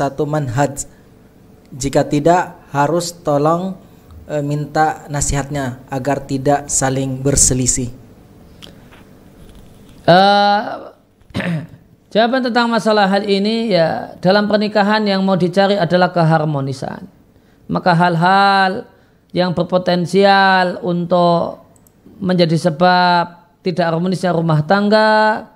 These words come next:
Speaker 2: semestinya ditinggalkan dan dijauhi. Termasuk perselisihan ketika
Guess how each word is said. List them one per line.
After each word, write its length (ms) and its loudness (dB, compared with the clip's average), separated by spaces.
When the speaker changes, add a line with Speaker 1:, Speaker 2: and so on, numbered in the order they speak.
Speaker 2:
semestinya 720 -2
ditinggalkan 640 0
dan 160 0
dijauhi. 480 -2
Termasuk 480 0
perselisihan 880 2
ketika 800 0